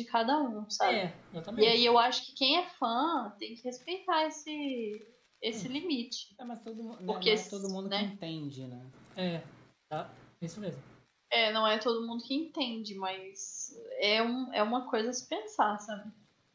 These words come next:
Speaker 1: A gente fica, quando a gente é uma pessoa mais reservada, a gente fica preocupada com as, essas questões, sabe?
Speaker 3: É.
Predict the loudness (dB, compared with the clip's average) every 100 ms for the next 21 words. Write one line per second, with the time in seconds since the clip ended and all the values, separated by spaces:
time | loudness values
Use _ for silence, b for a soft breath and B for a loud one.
0 | _ _ _ _ _ _ _ -2 -2 0
1 | -4 -2 -2 0 0 0 -4 -14 -4 4
2 | 4 4 2 2 B B B -2 0 4
3 | 2 2 -4 -2 -2 0 -2 0 2 4
4 | 4 2 -4 -8 -10 -16 -8 -8 -8 2
5 | 4 4 2 -4 -8 _ -20 -16 -14 -14
6 | -14 -18 -20 -20 -20 -16 -14 -10 -8 -4
7 | -2 -2 -2 -8 _ _ _ _ _ _
8 | _ _ _ _ _ _ _ _ _ -20
9 | -18 -18